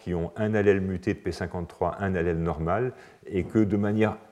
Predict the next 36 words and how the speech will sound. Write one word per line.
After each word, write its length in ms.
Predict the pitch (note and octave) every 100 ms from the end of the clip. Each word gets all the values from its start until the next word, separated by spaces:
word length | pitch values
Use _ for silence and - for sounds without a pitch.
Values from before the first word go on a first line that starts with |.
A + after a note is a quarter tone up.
| -
un 100 | D3
petit 180 | C#3 D3
peu 160 | B2+
inattendue, 600 | A2+ G2 F#2+ E2+ E2+ B2
finalement, 500 | C3 A2 G2 F2 G2+
ces 180 | A#2+ A2
patients 420 | F#2+ F2+ - A2
semblent 340 | A2+ - A#2+ F#2+
se 140 | -
comporter 640 | F2 F2 E2+ - - F#2 G#2+
comme 200 | G#2+ G#2+
s'ils 180 | -
n'avaient 200 | E2 D2+
pas 160 | D2+ G2+
de 60 | G2+
mutation 400 | E2 D#2 - F2
de 40 |
P 120 | E2
cinquante-trois. 580 | - - - - - - F#2
Donc 180 | E2
il 80 | -
faut 140 | - F#2
vraiment 460 | F2+ F2 G2 A#2+ - - -
inactiver 760 | G#2+ G2 - - - A2 C3 -
les 140 | E2 D#2+
deux 300 | G#2 A#2+ F#2+
allèles, 320 | D#2 F2+ B2+ - - - - -
euh, 380 | F2+ F2 E2+ E2
par 260 | - F#2
des 80 | F2
mécanismes 580 | F2 F2 E2 G#2+ - D#2
qui 140 | -
peuvent 200 | F2 E2
être 160 | E2 D#2
différents, 500 | C#2+ - D2+ A#2+
hein, 80 | F#2+